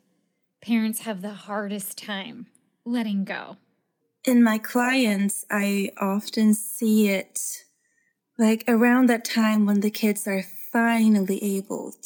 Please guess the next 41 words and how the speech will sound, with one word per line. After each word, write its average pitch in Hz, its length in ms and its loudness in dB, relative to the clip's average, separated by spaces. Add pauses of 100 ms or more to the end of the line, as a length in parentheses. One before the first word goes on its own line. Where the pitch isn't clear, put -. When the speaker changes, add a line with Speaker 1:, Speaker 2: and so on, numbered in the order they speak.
(140)
Speaker 2:
to 185 360 -6
handle 190 480 -8
themselves 185 1040 -10
a - 20 -12
bit 202 280 -16
better. 202 480 -10
You 220 100 2
know, 214 160 4
it's 214 200 -2
that 214 340 -2
time 202 400 -4
where 208 160 0
Speaker 1:
Mm, 170 60 -6 (260)
mm-hmm. 185 180 -4
Speaker 2:
that 214 220 0
you 233 80 2
have 208 100 0
longed 233 680 -4
for, - 420 -8
that - 200 -4
time 262 320 2
when 240 140 8
they're 220 160 4
not 233 360 2
staying, 233 460 0
like, 190 240 -4
banging 226 300 4
on 220 120 4
your 214 120 6
door 240 240 0
because 214 420 -4
you 208 60 -2
need 202 160 0
to 214 100 -4
use 202 160 0
the - 80 -10
bathroom 214 480 0
for - 160 -10
a 196 60 -6
little 208 280 -6
bit. - 360 -6